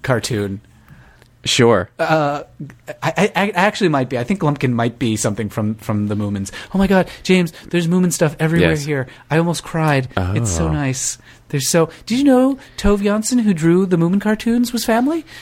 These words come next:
Speaker 1: She didn't talk much about her family life, but, uh, she had, she had a lady companion.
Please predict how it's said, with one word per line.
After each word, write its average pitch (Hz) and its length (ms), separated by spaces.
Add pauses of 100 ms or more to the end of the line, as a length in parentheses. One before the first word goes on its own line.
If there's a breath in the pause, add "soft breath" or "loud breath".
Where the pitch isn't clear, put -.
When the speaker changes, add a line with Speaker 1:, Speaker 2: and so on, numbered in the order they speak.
Speaker 1:
She 202 480
didn't 208 200
talk 208 200
much 214 140
about 196 180
her 170 60
family 240 300
life, 104 340
but, 139 260
uh, 139 300 (220 loud breath)
she 151 360
had, 156 540
she 175 100
had 160 140
a 170 40
lady 208 260
companion. 98 500